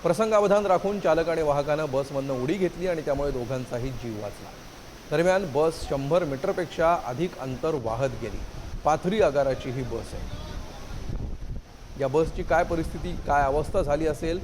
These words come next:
याची या दृश्यांवरून आपल्याला कल्पना येईल. पुराचा अंदाज न आल्यामुळे वाहक आणि चालक देखील या बसमध्ये तसेच बसून होते, मात्र आपला जीव वाचवण्यामध्ये या दोघांनाही यश आलंय.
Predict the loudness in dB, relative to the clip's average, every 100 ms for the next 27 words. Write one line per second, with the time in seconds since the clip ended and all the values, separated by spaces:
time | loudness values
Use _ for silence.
0 | -6 -6 -4 -2 -2 0 0 0 -2 0
1 | 0 0 0 -2 0 0 0 -2 0 0
2 | 2 0 -2 -4 -6 -6 -6 0 4 4
3 | 2 0 2 2 2 0 2 2 2 2
4 | 0 -4 -12 -16 -12 0 2 2 2 0
5 | 0 0 2 0 -2 -4 -2 0 0 0
6 | -2 -4 -4 -2 -4 -4 -4 -2 -4 -2
7 | -2 -2 -2 -4 -4 -16 -16 -6 -4 0
8 | 0 0 -4 -2 -2 -2 -2 0 0 0
9 | -2 -2 -2 -2 -2 -2 -4 -4 -4 -6
10 | -4 -4 0 0 0